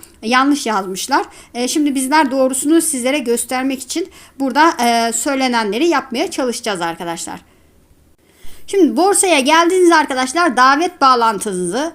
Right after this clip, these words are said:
ba-, davet bağlantınızı kopyaladınız. Kopyaladıktan sonra Twitter'a geliyorsunuz. Bakın burada diyor ki üç tane, e, referan-, e, şey, üç tane etiketle, yani, e, arkadaş etiketle demiş. M X C Global yazıyorsunuz.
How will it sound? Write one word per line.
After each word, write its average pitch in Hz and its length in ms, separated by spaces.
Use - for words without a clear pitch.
ba-, 240 240
davet 277 420
bağlantınızı 269 680
kopyaladınız. 233 880
Kopyaladıktan 370 760
sonra 381 260
Twitter'a 359 480
geliyorsunuz. 277 800
Bakın 269 280
burada 294 240
diyor 311 200
ki 240 200
üç 330 160
tane, 269 440
e, 233 220
referan-, 254 480
e, 240 60
şey, 240 320
üç - 160
tane 294 240
etiketle, 247 520
yani, 226 360
e, 214 480
arkadaş 269 460
etiketle 190 480
demiş. 254 320
M 359 220
X 349 200
C 381 260
Global 294 560
yazıyorsunuz. 190 800